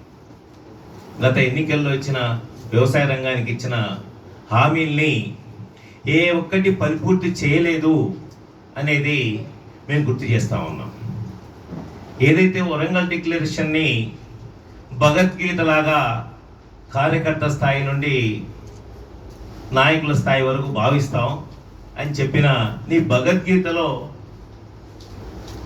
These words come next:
కౌలు రైతుల గురించి ఇచ్చిన హామీ నీకు సంవత్సరం కావస్తా ఉంది, సెవెన్ సరిపోలేదా అని అడుగుతా ఉన్నాను.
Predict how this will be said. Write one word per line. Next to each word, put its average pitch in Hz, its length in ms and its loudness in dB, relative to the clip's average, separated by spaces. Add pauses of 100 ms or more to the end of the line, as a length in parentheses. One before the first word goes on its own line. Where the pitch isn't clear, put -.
(180)
కౌలు 196 240 6
రైతుల 190 340 2
గురించి 180 220 -2
ఇచ్చిన 156 180 -2
హామీ 143 600 2 (1500)
నీకు 156 280 4
సంవత్సరం 185 500 4
కావస్తా 160 440 2
ఉంది, 151 600 0 (200)
సెవెన్ 147 340 0
సరిపోలేదా 131 540 0
అని 139 140 0
అడుగుతా 113 320 -2
ఉన్నాను. 92 320 -4